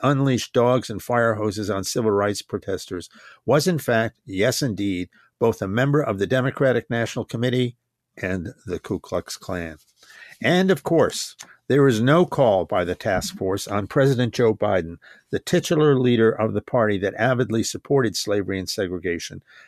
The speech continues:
and is now well into support for the son of segregation known as identity politics. There's no call by this reparations panel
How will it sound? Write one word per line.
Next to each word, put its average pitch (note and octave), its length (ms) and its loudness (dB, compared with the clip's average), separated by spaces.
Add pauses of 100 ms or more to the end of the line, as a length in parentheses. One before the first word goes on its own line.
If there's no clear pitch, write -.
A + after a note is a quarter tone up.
(120)
and G#2 120 -4
is G2 160 -4
now B2 240 2
well A2+ 320 4
into G#2 240 -2
support - 440 -2
for G#2+ 120 -4
the F#2 100 -2
son C3+ 260 0
of A#2 100 -2
segregation G2+ 680 -4
known G2+ 220 -4
as F#2 240 -4 (320)
identity F2 600 -2
politics. F2 760 -6 (400)
There's G2+ 180 0
no D#3+ 160 4
call A#2+ 380 4
by G2+ 180 2
this G2 220 -2
reparations G2+ 640 -2
panel F#2+ 420 -6